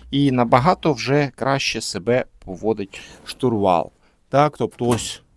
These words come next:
вправо у нас взагалі легко, як і має бути, так, відкидається. А вліво,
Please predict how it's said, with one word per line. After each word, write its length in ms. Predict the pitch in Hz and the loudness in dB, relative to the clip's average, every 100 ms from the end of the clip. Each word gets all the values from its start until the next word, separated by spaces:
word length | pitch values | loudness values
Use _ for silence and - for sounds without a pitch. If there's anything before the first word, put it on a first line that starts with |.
| - _ _ - - | -20 _ _ -20 -18
вправо 400 | - 143 123 113 | -4 2 2 2
у 40 | |
нас 240 | 113 110 101 | 2 0 -2
взагалі 480 | 107 120 127 185 277 | -6 -2 -2 0 2
легко, 480 | 370 240 - 226 226 _ _ - - - | 2 2 -2 -6 -6 _ _ -20 -8 0
як 220 | 127 135 | 2 2
і 40 | 143 | 0
має 260 | 127 131 | 2 4
бути, 340 | 123 120 117 113 | 4 2 -2 0
так, 320 | 165 320 - - | 0 -2 -6 -6
відкидається. 680 | 113 - 131 117 104 - 101 _ - _ | -4 -2 0 0 0 -4 -12 _ -20 _
А 140 | - | -6
вліво, 420 | 127 175 233 208 | -2 2 6 6